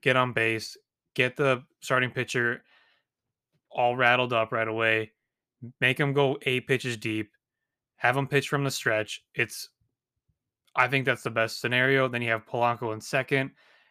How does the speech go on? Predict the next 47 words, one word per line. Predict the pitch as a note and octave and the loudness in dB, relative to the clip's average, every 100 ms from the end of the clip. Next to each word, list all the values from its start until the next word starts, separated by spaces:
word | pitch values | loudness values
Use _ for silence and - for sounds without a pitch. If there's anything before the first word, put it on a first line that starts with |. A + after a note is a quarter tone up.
| _ - | _ -4
then | A#2+ A2+ - _ _ _ _ | -2 -2 -14 _ _ _ _
Correa | - C3 B2+ B2+ B2 | -4 0 2 4 2
at | - | 0
third, | A2+ A2 | -2 0
and | A2 A2 | -2 0
Buck | A2 G#2+ | -2 -2
cleaning | B2 A2 A2 | -4 -4 -4
it | A2 | -4
up | G#2+ | -4
at | G#2 G2 | -6 -10
fourth. | - A2+ A2 - _ _ _ _ _ _ _ - | -6 -4 -4 -8 _ _ _ _ _ _ _ 2
That | B2 | 2
to | - | 2
me | C3 B2+ | 0 0
is | A#2+ | 0
my | A2+ | -2
dream | G#2+ A#2 B2 A#2 | -2 -4 -4 -6
f-, | - - | -10 -12
starting | - A2+ G#2 G#2+ | -2 0 -2 -6
four | - D3 D3+ | 0 2 2
right | D#3 D3 | 2 0
there | D#3+ D3+ D3 C#3 _ - | 0 0 -2 -6 _ -10
in | C#3+ | -6
the | |
lineup, | C#3+ D3 D3 C3+ | -2 0 -2 -2
but | A#2+ A2 - - _ _ _ _ _ _ _ _ _ _ - | -2 -2 -4 -20 _ _ _ _ _ _ _ _ _ _ -6
it | D#3+ | 0
doesn't | D3 A#2+ | 0 0
really | A2 | -4
matter. | G#2 G#2+ G#2+ | -2 -2 -2
Luis | A2 B2+ A#2+ | -2 -2 0
Arraez | A#2+ A2+ | 2 2
is | A#2 | 0
getting | A#2 A2 | -2 -2
on | G#2+ G#2 | -4 -6
base. | G#2+ G#2 | -4 -6
Carlos | - A#2 A2+ | -2 -2 -2
Correa | - A2 | -4 -4
will | G#2+ | -4
hit | G#2+ | -4
him | G#2+ G#2+ | -6 -8
in. | G#2 G#2 _ _ _ - | -10 -12 _ _ _ -4
That's | B2 | -2
just | B2+ A2+ | -2 -2
how | G#2+ | -2
the | G#2 | -4
Twins | A#2+ G#2+ | -8 -8